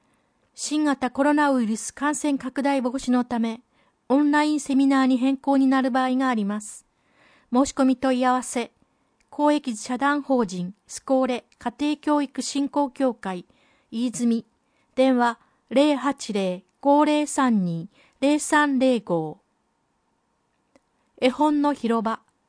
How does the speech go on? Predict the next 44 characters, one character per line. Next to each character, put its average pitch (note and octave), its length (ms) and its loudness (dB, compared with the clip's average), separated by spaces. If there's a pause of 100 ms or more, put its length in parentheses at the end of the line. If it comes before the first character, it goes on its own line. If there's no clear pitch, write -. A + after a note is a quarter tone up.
(340)
日 A3+ 260 -2
時、 A#3+ 240 -6 (280)
二 B3 100 2
月 D4 340 -2
二 B3 140 2
十 C#4 240 0
五 B3 140 4
日 A3 420 -2
木 A#3 280 -2
曜、 A3+ 280 0 (360)
午 B3 160 4
前 D4 220 0
十 D4+ 220 2
時 C4 100 -2
三 C#4+ 260 -2
十 C#4+ 140 -2
分 A#3+ 300 -2
か G3+ 140 -6
ら。 F#3 160 -10 (540)
場 A#3 140 -4
所、 - 320 -6 (380)
泉 C#4+ 400 -2
保 D4 140 2
育 C4+ 220 -2
園 G3+ 240 0
仲 A#3 260 -2
良 D4 140 0
し - 140 -8
文 G#3+ 240 0
庫。 - 240 -12 (640)
対 C4+ 180 -2
象、 B3 440 -2 (380)
四 C#4+ 220 2
歳 D4 240 0
以 C4+ 40 -4
下 C#4 180 2
の C4 100 2
子 B3+ 140 -2
ど C4+ 100 4
も C4+ 140 2
と C#4 160 -2
保 B3 140 -4
護 G#3 120 2
者。 - 260 -8